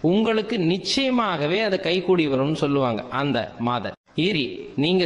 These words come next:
செஞ்சு பார்க்கலாம். வேல் வைத்து முறையா வழிபாடு செய்து வாழ்க்கையில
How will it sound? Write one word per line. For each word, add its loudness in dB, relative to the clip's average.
செஞ்சு 2
பார்க்கலாம். -2
வேல் 2
வைத்து 0
முறையா 2
வழிபாடு 2
செய்து 0
வாழ்க்கையில 0